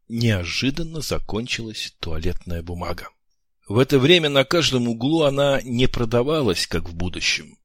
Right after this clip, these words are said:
Народ по привычке подтирался газетами. Даже в Москве её не везде можно было купить.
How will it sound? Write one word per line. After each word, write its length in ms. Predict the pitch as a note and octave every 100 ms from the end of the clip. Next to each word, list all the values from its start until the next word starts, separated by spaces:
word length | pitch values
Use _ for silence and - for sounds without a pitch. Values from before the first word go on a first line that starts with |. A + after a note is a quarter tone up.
| _ _ _ _ _ -
Народ 440 | F#2+ F#2+ B2+ D3
по 80 | A2
привычке 720 | F2+ F#2 A2 F3 - - C3+
подтирался 1080 | - F#2+ - - E2 F2 G2 - - F2+ F2
газетами. 680 | A2+ G2 F2 F#2 F2 - - - _ _ _ _ _ _ _ _
Даже 280 | - A2 C3+
в 100 | G2+
Москве 760 | G2+ A2 - - F2 B2 C3 D#2+ -
её 280 | - G2+ G2+
не 140 | G#2
везде 420 | G2+ F#2+ E2+ G2
можно 340 | F2+ F2+ E2 E2+
было 260 | E2 D#2
купить. 680 | D#2 - D#2+ - - - -